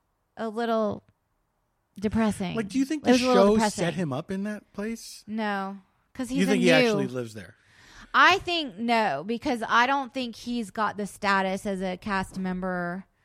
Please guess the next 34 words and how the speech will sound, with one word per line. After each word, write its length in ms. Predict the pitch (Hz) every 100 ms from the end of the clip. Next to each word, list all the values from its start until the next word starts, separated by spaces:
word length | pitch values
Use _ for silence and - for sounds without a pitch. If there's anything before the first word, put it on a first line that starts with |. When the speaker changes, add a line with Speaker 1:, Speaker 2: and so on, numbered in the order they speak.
| _ _
Speaker 1:
on 180 | 190 190
that 180 | 180 -
show 280 | - 185 180
to 140 | 196
negotiate 680 | 180 175 180 175 180 170 120
something 320 | 170 160 160
like 180 | 160 -
that. 480 | 151 151 113 - 180 - -
Speaker 2:
<laughs> 200 | - -
Well, 300 | 226 196 190
but 200 | 214 202 _ _ _ _ -
I 120 | 220
don't, 180 | 254 240
I 120 | 247
don't 100 | 285
think 100 | 262
it's 100 | 185
about 140 | 160 143
negotiation 540 | 139 139 - 160 143
so 100 | 127
much 160 | 131 127
as, 100 | 123
like, 140 | 123 -
the 80 |
show 260 | 127 - 147
needs 680 | 131 123 131 135 123 110 -
him 320 | 113 120 110
to 120 | 123
be 180 | 113 120
on 220 | 104 113
it. 360 | 98 - - - -
They 140 | 139
need 340 | 131 131 135 127
people. 520 | 127 117 117 104